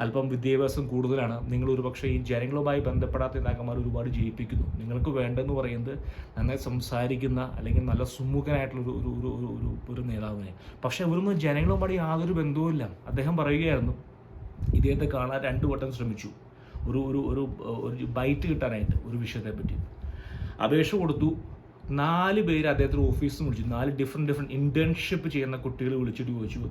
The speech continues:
"താങ്കൾക്ക് എന്തിന് കാണണം തരൂരിനെ?" ഇവരുടെ ഇന്റർവ്യൂ പാസ്സായാൽ മാത്രമാണ് ഇദ്ദേഹത്തെ കിട്ടുകയുള്ളൂ. അത്ര അപ്രോച്ചബിൾ അല്ല ഈ വ്യക്തി. നിങ്ങൾ ചിന്തിച്ച് നോക്കണം സുഹൃത്തുക്കളെ. അതായത് ഈ മീഡിയ പറയുന്ന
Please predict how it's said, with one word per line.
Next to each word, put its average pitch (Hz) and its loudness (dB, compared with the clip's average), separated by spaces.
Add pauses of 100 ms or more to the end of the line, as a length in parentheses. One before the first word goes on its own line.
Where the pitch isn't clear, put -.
"താങ്കൾക്ക് 120 -2
എന്തിന് 117 -2
കാണണം 110 -4
തരൂരിനെ?" 95 -6 (840)
ഇവരുടെ 190 6
ഇന്റർവ്യൂ 190 6
പാസ്സായാൽ 180 2
മാത്രമാണ് 170 0
ഇദ്ദേഹത്തെ 147 4
കിട്ടുകയുള്ളൂ. 147 2 (300)
അത്ര 160 -4
അപ്രോച്ചബിൾ 196 2
അല്ല 214 6
ഈ 214 4
വ്യക്തി. 180 0 (880)
നിങ്ങൾ 170 4
ചിന്തിച്ച് 190 2
നോക്കണം 190 4
സുഹൃത്തുക്കളെ. 170 2
അതായത് 170 4
ഈ 180 0
മീഡിയ 160 4
പറയുന്ന 160 2